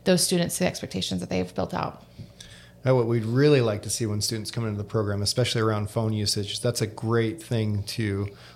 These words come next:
Speaker 2: put back on the student and tie to work ethic. If you want a telephone, you should be paying for it. Um, a lot of students come into the program with the perception that,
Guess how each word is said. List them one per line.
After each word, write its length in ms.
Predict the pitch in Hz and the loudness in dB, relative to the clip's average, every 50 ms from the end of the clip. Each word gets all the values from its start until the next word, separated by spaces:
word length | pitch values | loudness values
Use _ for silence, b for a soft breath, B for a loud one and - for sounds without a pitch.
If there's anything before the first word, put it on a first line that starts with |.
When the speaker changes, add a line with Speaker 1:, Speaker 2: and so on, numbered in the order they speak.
| B B - | B B -4
Speaker 2:
put 160 | 131 127 - | -4 0 0
back 240 | 117 113 110 - 113 | 0 0 0 -2 -4
on 80 | 104 | -4
the 80 | 98 95 | -2 -2
student 500 | - - - 107 98 101 92 - - - - | -2 -2 -2 -2 -4 -4 -8 -10 -14 -10 -6
and 200 | 117 107 104 104 | -4 -4 -4 -2
tie 220 | - 117 110 107 | -2 -2 -2 0
to 60 | 101 98 | 0 -2
work 260 | 101 101 101 - 107 | -4 -4 -6 -6 -6
ethic. 420 | 101 104 - - - - - - B B B B B B B - | -8 -6 -8 -10 -12 -12 -14 -18 B B B B B B B -6
If 160 | 113 104 - | -4 -2 0
you 120 | 120 113 | 2 2
want 540 | 110 110 107 107 107 - - - - - - - - - - | 2 2 2 0 -2 -4 -6 -10 -12 -12 -14 -16 -20 -16 -8
a 100 | 117 110 | -6 -6
telephone, 720 | 101 - 127 127 127 117 - 110 107 107 107 104 107 104 - - - - | -2 0 2 2 2 2 0 0 0 0 0 -2 -2 -4 -6 -10 -14 -8
you 160 | 120 113 110 | -4 -4 -2
should 180 | 104 - 107 101 | -2 -2 -2 -2
be 100 | 107 104 | -4 -4
paying 380 | - - 120 110 107 107 101 | -4 -4 -2 -2 -2 -2 -4
for 280 | 104 - 104 101 101 104 | -4 -6 -6 -6 -4 -6
it. 160 | - - - B B B B B B B B - | -6 -8 -12 B B B B B B B B -6
Um, 400 | 110 101 95 92 98 101 101 - - | -4 -2 -2 -2 -4 -6 -8 -4 -2
a 80 | 117 | 2
lot 200 | 113 120 123 120 | 2 4 4 4
of 60 | 117 | 4
students 300 | - - 131 117 113 - | 2 2 2 0 -2 0
come 140 | - 120 117 | 0 2 2
into 100 | 113 110 | 2 0
the 60 | 104 | 0
program 600 | - 120 117 113 110 110 107 107 101 104 101 104 | 0 0 2 2 4 2 2 2 2 0 0 -2
with 400 | 107 110 113 104 - - - - | 0 0 0 0 -2 -8 -12 -4
the 80 | - 110 | -4 -4
perception 840 | 107 - - 110 98 - - - - 123 117 113 - - 113 110 107 | -4 -2 -4 0 2 2 2 4 4 2 2 0 -2 -4 -4 -2 -2
that, 320 | 104 101 107 110 - - | -2 -2 -2 -4 -6 -8